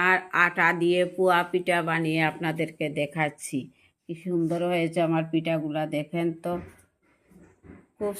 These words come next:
সফট হয়, বয়স্করা খেলে খুবই ভালো পাবে, লাগবে। এই যে দেখুন,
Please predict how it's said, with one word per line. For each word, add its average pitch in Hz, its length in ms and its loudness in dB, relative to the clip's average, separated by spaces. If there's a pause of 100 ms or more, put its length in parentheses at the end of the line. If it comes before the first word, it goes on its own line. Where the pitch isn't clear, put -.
সফট 190 400 0 (240)
হয়, 151 280 0 (1080)
বয়স্করা 170 600 0 (120)
খেলে 175 240 0 (100)
খুবই 180 300 0 (160)
ভালো 160 220 0 (100)
পাবে, 139 240 -12 (600)
লাগবে। 156 360 -10 (140)
এই 151 160 -6
যে 165 80 -4 (140)
দেখুন, 165 400 -8